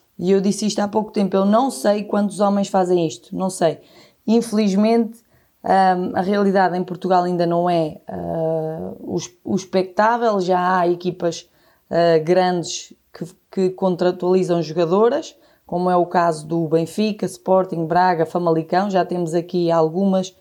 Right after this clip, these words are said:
equipas que o fazem, mas ainda não é o ideal. Ou seja, enquanto não houver aqui,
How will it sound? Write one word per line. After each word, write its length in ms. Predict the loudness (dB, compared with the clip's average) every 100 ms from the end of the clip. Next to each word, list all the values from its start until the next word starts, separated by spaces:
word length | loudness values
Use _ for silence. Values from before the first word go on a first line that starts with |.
| _ _ _ -8
equipas 440 | -4 -4 -2 -4
que 120 | -2 -2
o 60 |
fazem, 540 | 0 0 0 2 0 -2 -16 _ _
mas 360 | -2 0 0 0
ainda 360 | -2 0 2
não 240 | 2 2 0
é 200 | 0 0
o 320 | -2 0 2
ideal. 640 | 0 2 2 2 -2 -12 _ _
Ou 120 | -10 -6
seja, 480 | 0 0 0 -6 _ _ _ _ _ _
enquanto 520 | -12 -4 0 0 0 -2
não 320 | 0 2 2
houver 320 | 2 0 2
aqui, 600 | -2 -4 -4 -2 -4 -8